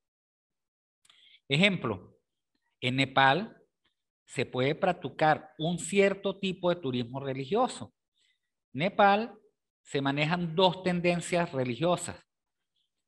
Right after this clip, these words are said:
Más del ochenta por ciento, noventa por ciento del, de la población es de religión hindú, de lo cual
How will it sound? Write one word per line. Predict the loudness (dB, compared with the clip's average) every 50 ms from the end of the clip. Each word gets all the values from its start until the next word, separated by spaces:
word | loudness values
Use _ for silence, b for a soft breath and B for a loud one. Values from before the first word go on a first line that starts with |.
| _ -4
Más | -2 0 0
del | 0 0 0
ochenta | -2 -4 -4 -6 -6 -2 -2 -4 -2
por | -2 -6 -6
ciento, | -6 -6 -4 -4 -4 -6 -6 -6 -6
noventa | -4 -4 -4 -4 -4 -6 -6 -8 -6
por | -8 -10 -8
ciento | -8 -8 -8 -8 -6 -4 -2
del, | 0 0 0 0 -2 -4 -8 -10 _ -6
de | -6 -4 -4
la | -4 -4
población | -4 -6 -4 -4 -6 -8 -8 -8 -6 -6 -8 -12 _ _ _ _ _ _ _ _ _ _ _ _ _ -4
es | -4 -4 -4 -4 -10 -18 _ _ _
de | -10 -4 -2 0 2 2 0 -2 -4 -10 -18 -20 -20
religión | -14 -8 -8 -6 -6 -6 -8 -8 -6 -6 -4 -4 -4
hindú, | -6 -4 -2 -2 -4 -4 -4 -10 -20 _ _ _ _ _ _ _ _ _ _ _ _ _ _ _ _ _ _ _ _ _ _ _ _ _ _ _ _ _ _ _ _ _ _
de | -8 0 2 4 4
lo | 4 2 0 2
cual | 4 6 6 6 4 0 -8